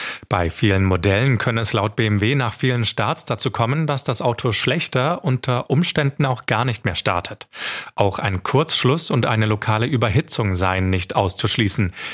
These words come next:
Im ungünstigsten Fall führe dies zu einem Brand. Betroffen seien viele Modellreihen mit Produktionszeitraum größtenteils zwischen Juli zweitausendzwanzig und Juli zweitausendzweiundzwanzig.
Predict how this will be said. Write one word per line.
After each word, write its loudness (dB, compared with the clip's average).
Im 0
ungünstigsten 2
Fall 0
führe 0
dies -4
zu -2
einem 0
Brand. -4
Betroffen 2
seien 2
viele 2
Modellreihen 0
mit -2
Produktionszeitraum 0
größtenteils -2
zwischen 0
Juli 2
zweitausendzwanzig 0
und 2
Juli 2
zweitausendzweiundzwanzig. -2